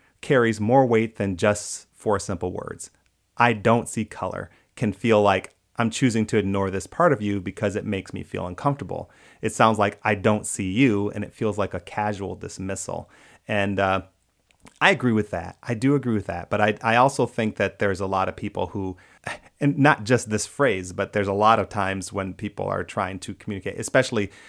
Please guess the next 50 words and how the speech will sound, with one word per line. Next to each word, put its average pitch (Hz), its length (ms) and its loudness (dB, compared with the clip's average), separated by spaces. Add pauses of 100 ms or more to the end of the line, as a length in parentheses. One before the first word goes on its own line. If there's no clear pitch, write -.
(300)
people - 280 -4
who 101 60 -2
are 90 160 0
not 117 200 4
around 101 480 2
a 104 100 -8
different 98 320 -6
ethnicity 98 680 -8
very 98 320 -6
much. 92 400 -10 (300)
And 98 220 -4
then 95 160 0
when 92 200 -2
they 90 340 -4
are 90 200 -4
around 123 340 8
them, 98 340 0 (260)
they 101 80 -4
feel 95 220 -4
uncomfortable. 95 460 -6
I 117 100 4
actually 131 300 2
had 113 180 2
a 104 60 0
guy 104 320 6
who, 101 340 -4 (140)
um, 98 500 -2 (180)
I 110 80 2
was, 98 340 -4
uh, 98 220 -2
working 101 360 -4
out 95 180 -2
at 92 200 -8
the, 92 260 -2
at 92 100 -10
the 92 80 -8
rec 101 200 -2
center 95 340 -4 (340)
and, 95 240 -4
uh, 92 180 0
went 98 160 -4
to - 60 -18
go 107 80 -2
take 98 220 -6
a 98 40 -10
shower, 120 520 6
and 107 140 -4
we 107 80 0
had 101 300 -2
both 107 340 0